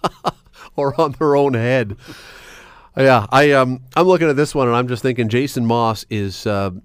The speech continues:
it, he may, in fact, I'm almost sure that he will wish by next year that he had just stood up and taken the lumps today.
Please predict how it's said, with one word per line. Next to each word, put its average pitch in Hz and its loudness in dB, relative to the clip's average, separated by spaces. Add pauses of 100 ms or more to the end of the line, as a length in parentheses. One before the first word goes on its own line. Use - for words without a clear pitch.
it, 117 -6
he 151 -8
may, 123 -4 (760)
in 120 -6
fact, 123 0
I'm 117 0
almost 123 0
sure 113 -2
that 85 -10
he 107 -6
will 92 -4 (560)
wish 98 -4
by 92 -2
next 92 -8
year 90 -6
that 85 -6
he 92 -8
had 90 -6
just 90 -10
stood 95 -6
up 85 -6
and 82 -10 (560)
taken 101 -4
the 87 -4
lumps 85 -6
today. 76 -12